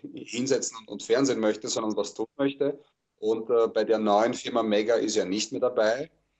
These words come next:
Also er, er, er hält keine Anteile und er ist auch dort kein, kein Manager mehr. Ähm, und jetzt konzentriert er sich auf, was er Meganet nennt.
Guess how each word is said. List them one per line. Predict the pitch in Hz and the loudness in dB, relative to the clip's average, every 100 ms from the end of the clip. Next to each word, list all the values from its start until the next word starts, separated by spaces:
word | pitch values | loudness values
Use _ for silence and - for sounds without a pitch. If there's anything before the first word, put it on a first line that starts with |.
| _ _ | _ _
Also | - 98 104 | -4 0 2
er, | 101 98 98 | 2 2 0
er, | 101 95 | 0 0
er | |
hält | 95 107 _ - | 0 -2 _ -10
keine | 113 110 | -2 0
Anteile | 110 113 117 117 117 | 0 2 2 4 2
und | 107 101 | 2 0
er | 98 | 0
ist | 101 | 0
auch | 107 | -2
dort | - 98 | -2 -4
kein, | - 101 - | -6 -18 -12
kein | 104 101 | -6 -2
Manager | 92 107 117 120 | -2 -2 -2 -2
mehr. | 113 107 - _ _ _ _ - | -2 -4 -6 _ _ _ _ 2
Ähm, | 110 110 113 117 | 4 4 2 -2
und | - 120 | -2 0
jetzt | 120 - | 0 -2
konzentriert | - 120 123 123 | -2 -2 -4 -2
er | 120 | 0
sich | - 127 123 | 0 0 -2
auf, | 110 | 0
was | 117 113 | 0 2
er | 107 | 0
Meganet | - 127 127 110 101 101 | -2 0 2 2 0 -2
nennt. | 101 101 110 139 | -4 -4 -6 -14